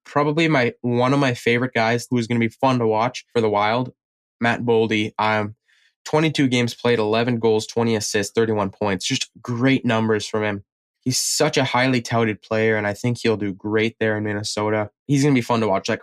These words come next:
watching him at the World Juniors past couple seasons, just a very fun guy to watch. Moving on now to a team that's not so fun to watch, the Buffalo Sabres. The Sabres snapped their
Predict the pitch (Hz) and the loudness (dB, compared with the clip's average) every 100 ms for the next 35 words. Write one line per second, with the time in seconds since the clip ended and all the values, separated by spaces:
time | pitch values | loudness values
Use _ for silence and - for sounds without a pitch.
0 | - 123 131 160 151 - 120 120 120 120 | -2 0 0 -2 -2 -2 -2 0 0 0
1 | 117 120 120 123 117 120 117 120 113 113 | 0 -2 -2 -4 -2 -4 -2 0 0 0
2 | 120 - 117 110 135 117 - - - 120 | -2 -4 -4 0 0 0 -4 -12 -2 -2
3 | 113 110 107 98 95 104 92 - - _ | 0 -2 -2 -2 -2 -2 -2 -6 -12 _
4 | _ _ _ _ _ 185 180 165 151 147 | _ _ _ _ _ -2 2 2 2 2
5 | 127 123 120 135 135 151 139 131 131 135 | 2 2 0 -2 0 0 0 0 2 2
6 | 139 - 120 107 - 104 101 101 104 104 | 0 -2 -2 0 -2 -2 0 0 0 -2
7 | - - 110 110 107 101 104 - 104 98 | -4 -12 -8 -2 -2 0 -2 0 0 0
8 | 90 - _ _ _ _ - - - 196 | -4 -6 _ _ _ _ -10 -4 0 2
9 | 240 220 - - - 147 139 147 - - | 2 0 -2 -4 -2 0 0 -2 -6 -6
10 | 127 120 | 0 0